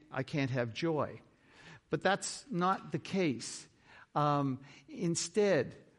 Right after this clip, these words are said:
rather than that, um, James says this, "Consider it pure joy, my brothers and sisters, whenever you face trials of many kinds."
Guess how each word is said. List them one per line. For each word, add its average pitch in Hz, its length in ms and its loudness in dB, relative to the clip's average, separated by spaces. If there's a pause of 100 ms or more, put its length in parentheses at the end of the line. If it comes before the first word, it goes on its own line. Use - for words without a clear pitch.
(140)
rather 185 440 4
than 151 240 2
that, 120 400 0 (500)
um, 139 400 0 (380)
James 208 640 0
says 156 340 -2
this, - 440 -8 (600)
"Consider 240 720 2
it - 240 -4
pure 311 580 4
joy, 196 800 2 (360)
my 131 180 0
brothers 135 420 2
and 127 140 -4
sisters, 123 480 -4
whenever 147 340 2
you 185 140 0
face 156 340 -2
trials 139 600 0
of 120 100 -6
many 131 240 -8
kinds." 113 540 -10